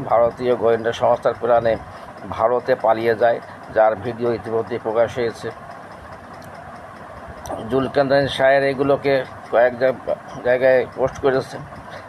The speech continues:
এগুলো আপনারা দেখতে পাবেন পাবে-, পরে। আগেই পোস্ট করা হয়েছে বলে আমি আর এগুলো দিলাম না। অবশেষে এই কাফের ও মুসলিম কিলারকে ভারত ফ্রান্সে পাঠিয়ে দেয়। সেখানে জামাত বিএনপিকে উস্কে দিয়ে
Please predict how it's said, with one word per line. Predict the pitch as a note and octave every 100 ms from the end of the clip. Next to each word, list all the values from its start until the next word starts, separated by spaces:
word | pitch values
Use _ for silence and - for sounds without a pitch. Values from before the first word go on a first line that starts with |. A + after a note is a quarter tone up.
| -
এগুলো | A#2 B2
আপনারা | B2+ C3
দেখতে | A#2 B2 -
পাবেন | B2+ C3 C3
পাবে-, | A#2+ A2+ A#2 - - - - -
পরে। | G2+ A2+ - - - - -
আগেই | G2 B2+ C#3
পোস্ট | C3+ - -
করা | A#2+ A#2+
হয়েছে | B2 B2+ B2+
বলে | B2 A#2+
আমি | A#2+
আর | A#2+
এগুলো | A#2+ B2 A2+
দিলাম | A2 B2 A#2+
না। | G2+ E2+ - - - - - - -
অবশেষে | C#3+ D#3 F3 D#3 F3 E3
এই | E3
কাফের | D3 C#3+ D#3 D#3+
ও | D#3+
মুসলিম | D3+ D3+ D#3+ E3
কিলারকে | D3 D#3 D#3+ D3 D#3+
ভারত | C3 C3+ C#3 C#3+
ফ্রান্সে | - B2+ C3+ D3+
পাঠিয়ে | G2+ E2+ F2
দেয়। | D2+ D2+ - - - - - - - - - -
সেখানে | - C3 C3 C3+
জামাত | A#2 A#2 C3 C#3 - -
বিএনপিকে | A2+ B2 A#2 A#2 G#2
উস্কে | B2 B2 - -
দিয়ে | B2+ B2 A#2